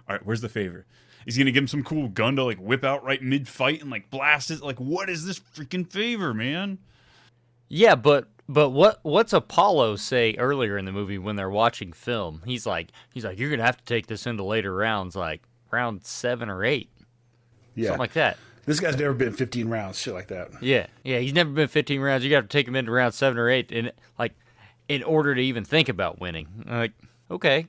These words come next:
Speaker 2: so now where, where do we see who the better, like, who the better boxer is? Is it Apollo thinking, like, the only way you're gonna win is if you tire him out?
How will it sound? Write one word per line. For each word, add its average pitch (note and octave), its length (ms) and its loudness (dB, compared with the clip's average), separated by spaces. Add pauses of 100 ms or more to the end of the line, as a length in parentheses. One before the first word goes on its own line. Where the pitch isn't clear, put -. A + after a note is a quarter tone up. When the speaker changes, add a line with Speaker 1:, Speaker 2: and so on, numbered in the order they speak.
(120)
Speaker 2:
so A2 680 -2 (400)
now D3+ 340 4
where, C#3+ 320 6 (220)
where E3+ 200 6
do F3+ 120 4
we D3 200 2
see C3 760 -2 (100)
who C#3 180 0
the B2 120 -2
better, A#2 320 2 (400)
like, A#2+ 240 0
who C#3+ 180 0
the C3 80 -2
better A2 240 4
boxer G2 500 2
is? - 300 -14 (120)
Is A2 140 -6
it G2+ 100 -2
Apollo B2 600 2
thinking, A2+ 420 -6
like, F#2+ 240 -6
the G#2 360 -4
only A#2+ 200 0
way A2+ 180 4
you're G#2+ 140 -2
gonna G#2 160 -2
win A2 220 -2
is F#2+ 100 -6
if G2+ 180 -8
you - 80 -12
tire G#2 420 4
him F#2 100 -6
out? C3 320 2